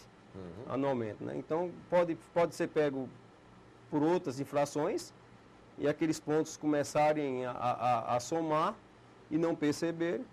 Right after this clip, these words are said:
Speaker 2: e daqui a pouco tá com vinte pontos na carteira e tá com sua carteira cassada.
Speaker 1: Uhum.
Speaker 2: Então, né, e andar com carteira cassada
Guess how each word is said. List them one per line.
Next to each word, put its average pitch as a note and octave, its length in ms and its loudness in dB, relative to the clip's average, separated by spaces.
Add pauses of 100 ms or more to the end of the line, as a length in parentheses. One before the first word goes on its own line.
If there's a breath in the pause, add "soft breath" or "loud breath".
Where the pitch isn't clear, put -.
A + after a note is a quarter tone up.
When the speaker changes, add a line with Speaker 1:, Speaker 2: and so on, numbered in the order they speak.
(460)
Speaker 2:
e D#3+ 200 0
daqui F#3+ 180 0
a G3 60 2
pouco F#3 180 -2
tá F#3 120 0
com G3 140 -2
vinte D#3+ 240 0
pontos D#3+ 280 -4
na E3+ 100 0
carteira F#3+ 420 0
e G#3+ 40 -4
tá G#3 160 0
com G3+ 120 -4
sua F3+ 220 0
carteira E3+ 340 0
cassada. C#3+ 460 -2 (340)
Speaker 1:
Uhum. F2+ 140 -12 (100)
Speaker 2:
Então, D#3 420 0
né, C#3 140 0 (480)
e C#3 140 2
andar D3 280 4
com D3+ 140 -6
carteira C#3 380 -2
cassada D#3 560 0